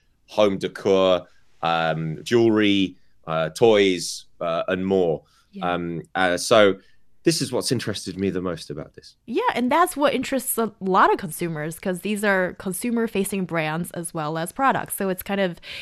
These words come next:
Speaker 2: easy for us to relate in that sense. And then for some of the other expos that happen in China, which are also huge, but,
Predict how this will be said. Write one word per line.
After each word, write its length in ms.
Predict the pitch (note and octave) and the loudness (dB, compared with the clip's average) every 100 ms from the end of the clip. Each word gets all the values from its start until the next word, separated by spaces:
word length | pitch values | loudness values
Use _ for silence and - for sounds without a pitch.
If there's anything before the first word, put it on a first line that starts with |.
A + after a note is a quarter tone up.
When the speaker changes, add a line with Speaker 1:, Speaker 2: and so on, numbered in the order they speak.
| - | -6
Speaker 2:
easy 320 | A3 G#3+ F#3 F#3 | 0 2 2 0
for 180 | G3 | 2
us 300 | E3 F3+ - - - | 2 2 -2 -6 -4
to 340 | F#3+ F#3 F3+ F3+ | 0 0 0 0
relate 640 | F#3+ F3+ F3 E3 A3+ - - | 0 0 0 0 -2 -6 -4
in 140 | F#3 | -2
that 200 | F3+ F3+ | -2 -4
sense. 460 | - F#3+ F#3 A#3+ - | -2 -2 0 -2 -4
And 180 | F#3 F#3+ | 0 0
then 220 | F#3 F3+ - - - | 0 -2 -8 -18 -8
for 100 | G3 | -2
some 220 | G#3+ G#3 | 0 0
of 160 | F#3+ | 0
the 180 | F3 F3 - | -4 -6 -2
other 500 | G#3+ A3 F#3+ F3 - | 0 2 2 0 -4
expos 440 | - - E3 D#3+ D#3+ | -8 -6 -4 -4 -4
that 120 | E3 | -6
happen 460 | E3 D#3 E3+ D#3+ - | -6 -8 -6 -6 -6
in 160 | D#3+ | -8
China, 440 | - D#3 D#3+ E3 C#3+ | -8 -6 -4 -4 -4
which 380 | E3 E3+ - | -8 -8 -6
are 220 | C3+ G#2+ D3+ | -4 -2 -2
also 400 | F#3+ - D#3+ E3+ | -2 -2 -4 -6
huge, 640 | - D#4 G#3 E3+ - - | -2 0 2 0 -2 -4
but, 320 | G#3+ F#3+ C#3 | 0 2 0